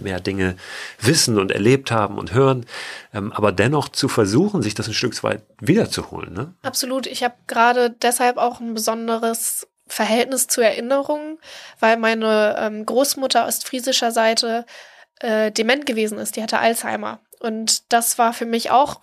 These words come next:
Speaker 2: wahrscheinlich mit ein Anlass, unterbewusst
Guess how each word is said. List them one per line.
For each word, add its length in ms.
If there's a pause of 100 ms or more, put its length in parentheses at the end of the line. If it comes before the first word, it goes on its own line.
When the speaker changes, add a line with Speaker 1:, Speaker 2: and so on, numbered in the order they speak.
Speaker 2:
wahrscheinlich 520
mit 260
ein 100
Anlass, 720
unterbewusst 960